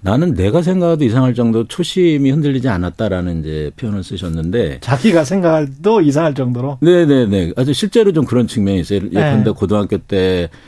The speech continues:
Speaker 1: 썼던 일기에 좀 종종 나오는 표현이 있거든요.
Speaker 2: 네.
Speaker 1: 자기 삶은 칠십 퍼센트의 긴장, 그 의지를 앞세우지 않는 직업 전투원. 근데 의지를 앞세우지 않는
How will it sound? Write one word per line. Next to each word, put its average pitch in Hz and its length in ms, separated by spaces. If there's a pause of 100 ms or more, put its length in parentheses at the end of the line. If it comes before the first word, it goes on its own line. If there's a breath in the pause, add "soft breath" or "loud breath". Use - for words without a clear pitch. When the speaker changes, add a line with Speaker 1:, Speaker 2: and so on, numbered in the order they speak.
(200 soft breath)
Speaker 1:
썼던 98 600
일기에 95 960 (480)
좀 92 220
종종 104 400
나오는 117 260
표현이 139 300
있거든요. 80 420
Speaker 2:
네. 113 180 (140)
Speaker 1:
자기 90 260
삶은 104 440
칠십 - 360
퍼센트의 98 520
긴장, 82 600 (320 soft breath)
그 90 200
의지를 104 340
앞세우지 92 500
않는 90 220
직업 90 280
전투원. 82 540
근데 98 260
의지를 110 380
앞세우지 107 380
않는 104 280